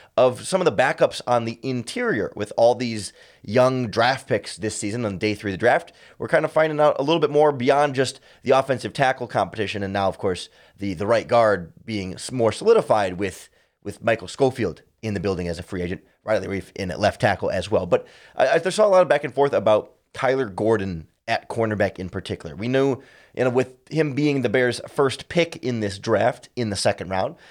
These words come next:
that he and Jaquan Brisker will be relied on as day one starters for this team.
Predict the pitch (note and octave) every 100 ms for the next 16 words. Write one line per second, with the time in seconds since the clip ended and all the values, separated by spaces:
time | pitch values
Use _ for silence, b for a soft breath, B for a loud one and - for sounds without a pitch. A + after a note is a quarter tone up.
0 | B C3 E3+ E3+ E3+ D#3+ A#2+ B2+ D3 C3
1 | A2 B2 - B2+ D3+ - _ _ A#2 A#2
2 | C3+ B2+ A#2+ G#2+ A2 G#2 A2 G2 G2 G#2
3 | - G#2+ G#2 G2+ - b b - A2+ B2
4 | A#2+ A2+ A2+ A2 - B2 F#2+ - - -
5 | _ A2+ G#2+ F#2+ F#2 - A#2 F#2+ -